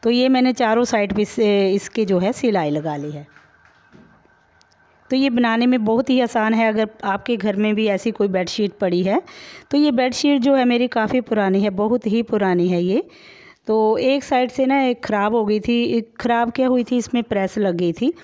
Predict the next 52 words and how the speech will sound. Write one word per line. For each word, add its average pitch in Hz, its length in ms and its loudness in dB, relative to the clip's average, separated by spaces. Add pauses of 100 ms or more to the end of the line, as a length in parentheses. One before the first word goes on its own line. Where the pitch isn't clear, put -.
(420)
तो 226 60 0
वो 240 200 2
वाला 247 200 2
हिस्सा 233 320 0
एक 214 180 0
साइड 202 240 -2
से 226 140 -4
मैंने 208 200 2
वैसे 202 300 -2
भी 220 100 0
थोड़ा 202 240 0
सा 202 120 -2
यूज़ 196 340 0
कर 185 180 -2
लिया 185 240 0
है 180 200 -2 (460)
और 247 80 0
ये 262 120 2
काफ़ी 254 360 -2
टाइम 214 260 0
की 233 100 -2
पड़ी 185 280 0
थी, 220 160 -2
तो 240 120 -2
मैंने 233 240 2
सोचा 220 280 -2
कि 233 140 -2
आज 190 220 0
इसका 196 240 -4
मैं 190 280 0 (680)
ये 185 400 0 (760)
बना 185 260 2
लेती 180 260 0
हूँ। 202 180 2
as 180 180 0
a 208 80 0
दरी 185 280 0
भी 202 140 0
आप 175 200 -2
इसको 180 300 -2
यूज़ 180 280 0
कर 190 120 -2
सकते 180 340 -6
हो, 214 240 0 (300)
फ्लोर 233 340 2
पे 269 180 0
भी 262 120 2
आप 233 220 0
इसको 240 220 -2
बिछा 214 360 -2
सकते 202 320 -4
हो 208 440 0